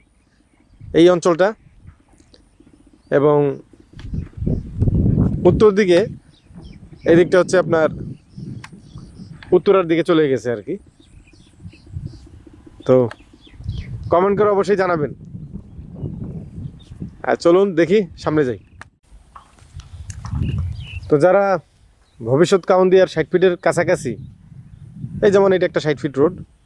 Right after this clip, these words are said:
এই যে এই, এই, এই প্রান্ত থেকে এই প্রান্ত,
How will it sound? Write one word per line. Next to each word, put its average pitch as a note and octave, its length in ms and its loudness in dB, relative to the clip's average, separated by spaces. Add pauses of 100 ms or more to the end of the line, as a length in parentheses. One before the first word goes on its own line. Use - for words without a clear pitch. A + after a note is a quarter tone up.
(140)
এই A#2+ 100 -2
যে B2 120 0 (240)
এই, C#3 120 0 (100)
এই, C#3 200 4 (640)
এই C3+ 180 4
প্রান্ত C#3+ 240 0
থেকে C#3 300 0 (1700)
এই C#3 100 4
প্রান্ত, C3+ 300 -2